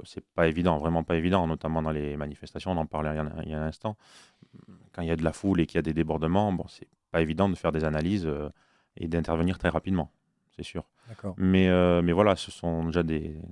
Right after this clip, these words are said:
Speaker 1: des qualités importantes à avoir. Euh, avoir un relationnel, et, et moi je pense que la police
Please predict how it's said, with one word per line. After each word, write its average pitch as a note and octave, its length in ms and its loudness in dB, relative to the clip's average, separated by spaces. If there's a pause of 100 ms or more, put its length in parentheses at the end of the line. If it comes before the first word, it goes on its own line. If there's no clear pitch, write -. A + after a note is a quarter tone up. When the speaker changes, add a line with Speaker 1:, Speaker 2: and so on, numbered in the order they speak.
Speaker 1:
des F2 120 -10
qualités E2+ 360 -2
importantes E2 500 -4
à D#2 200 2
avoir. G2+ 420 2
Euh, E2 380 2 (500)
avoir F#2 280 4
un F#2+ 60 6
relationnel, F2+ 680 2
et, E2+ 220 2
et E2+ 280 -2 (380)
moi F#2 160 2
je F2 80 2
pense G2+ 300 0
que - 120 -4
la E2 220 4
police E2+ 320 -2